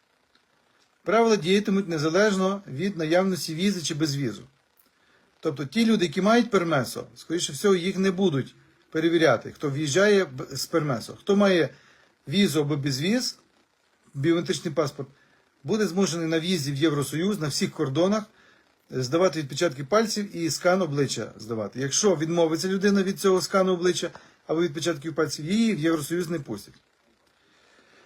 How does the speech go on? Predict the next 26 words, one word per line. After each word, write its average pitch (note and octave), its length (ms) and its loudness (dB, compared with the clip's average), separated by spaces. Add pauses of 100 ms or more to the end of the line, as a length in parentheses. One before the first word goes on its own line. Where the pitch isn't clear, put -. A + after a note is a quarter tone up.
(1400)
Це - 420 4 (260)
буде F#3+ 300 2
проводитися F#3+ 880 2 (1400)
не G3+ 200 2
на G#3 100 4
всіх F3 300 -2
кордонах, F#3 520 2
є F3+ 120 2
виключення, G#3+ 640 0
але E3+ 160 -2
ці F#3 120 -4
виключення G#3 460 -2
стосуються F#3+ 480 -2
країн, G#3 520 2
які F3 520 -2 (680)
не F3 120 0
таким F#3+ 540 0
же E3 140 2
й, E3 240 0
не D#3+ 140 -8
так G3 200 2
же F3+ 80 -2
й E3 40 -2
часто, F#3+ 540 2 (240)
м, C#3 440 -2
українці, E3 600 0